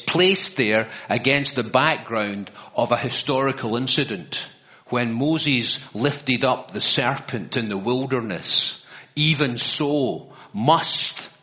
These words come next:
the Son of Man be lifted up." And Christ had to be lifted up. It was the only way that our sinful humanity could ever hope to escape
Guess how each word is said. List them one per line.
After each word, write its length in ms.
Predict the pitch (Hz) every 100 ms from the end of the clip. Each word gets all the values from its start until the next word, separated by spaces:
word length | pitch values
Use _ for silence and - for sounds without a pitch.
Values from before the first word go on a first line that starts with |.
| _ _ -
the 120 | 120
Son 320 | - 143 131
of 180 | 113 107
Man 580 | 113 117 113 95 85 82 - -
be 140 | 110
lifted 500 | 104 110 110 - 104
up." 260 | 92 - - - - _ _ _ _ _ _ _ _ _ _ -
And 120 | 95
Christ 340 | - 143 151
had 460 | - 131 151 165 -
to 80 | -
be 160 | 135 143
lifted 440 | 139 156 - 143
up. 320 | 156 - - - _ _ _ _ _ _ _ -
It 140 | 110
was 140 | 131
the 160 | 117 143
only 460 | 165 175 190 185 165
way 640 | 151 165 185 139 104 - - - - -
that 400 | 139 139 - - - -
our 220 | 131 131
sinful 720 | 127 - 175 180 185 - 156
humanity 920 | - 143 135 135 156 160 160 107 90 - - _ - - _ -
could 180 | 151 135
ever 360 | - 208 214 190
hope 480 | 135 160 127 - -
to 240 | 143 123
escape 720 | 120 - - 139 170 160 -